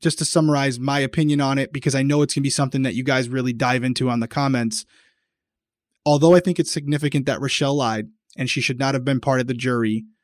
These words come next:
and although I do agree that the questions could have been framed differently and people shouldn't have been dimi-, dismissed based on their opinions of the death penalty, my opinion, at least, is that this question in and of itself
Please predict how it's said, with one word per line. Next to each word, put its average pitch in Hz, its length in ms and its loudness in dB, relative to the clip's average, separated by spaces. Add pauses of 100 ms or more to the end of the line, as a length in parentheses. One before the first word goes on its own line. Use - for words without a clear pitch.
(220)
and 131 120 -2
although 143 300 4
I 151 100 2
do 147 200 2
agree 139 560 0 (120)
that 120 140 -4
the 123 80 -4
questions 143 440 -2
could - 160 -4
have 131 100 -2
been 127 140 0
framed 127 300 -2
differently 143 440 -2
and 123 100 -2
people 143 260 0
shouldn't 135 280 -2
have 131 140 0
been - 0 - (100)
dimi-, 139 260 0
dismissed 147 460 -2
based 139 280 -2
on 127 160 -2
their 123 320 -2 (320)
opinions 165 460 2
of 123 100 -2
the 123 60 -4
death 117 260 -4
penalty, 120 580 -2 (560)
my 156 400 2
opinion, 117 560 2
at - 180 -6
least, 127 220 -2
is 123 100 -4
that 123 260 -4
this 160 180 2
question 151 420 0
in 147 160 -2
and 143 100 0
of 135 140 -2
itself 123 720 -4